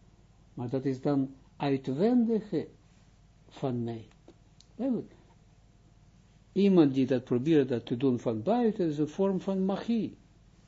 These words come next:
Een vorm van iets, een komedie te spelen, of een ko-, een vorm van een, eh, weet ik veel van wat het allemaal is. Goed opletten wat ik probeer te zeggen.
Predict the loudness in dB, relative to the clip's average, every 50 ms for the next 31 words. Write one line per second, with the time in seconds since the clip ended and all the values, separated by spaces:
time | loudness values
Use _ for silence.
0 | -20 -18 -10 -6 -6 -6 -2 0 2 2 4 2 0 -2 -2 -2 0 0 0 -2
1 | -2 -4 -6 -8 -8 -10 -14 -20 -20 -20 -20 -20 -20 -20 -20 -20 _ -20 -16 -2
2 | 2 4 4 4 4 4 4 6 6 6 4 4 4 4 2 0 0 0 -4 -6
3 | -6 -6 -2 0 2 2 2 2 2 0 0 0 -2 -2 -2 -4 -2 0 0 0
4 | 0 0 0 2 2 0 0 -2 0 0 2 2 2 0 0 0 0 2 4 4
5 | 4 4 4 4 2 2 0 0 -2 -4 -8 -14 -20 -20 -20 -20 -20 -20 -20 -20
6 | -20 -20 _ -20 -4 2 4 4 4 4 2 0 0 2 2 2 2 2 0 0
7 | 0 2 2 0 0 0 0 -2 0 0 -2 -2 -4 -6 -6 -6 -6 -6 -6 -8
8 | -10 -18 -20 -10 -6 -4 -4 0 0 -2 0 0 -2 -2 -2 -2 -2 -2 0 -2
9 | -2 -2 -4 -4 -2 -4 -4 -6 -8 -10 -12 -12 -14 -16 -16 -16 -20 -20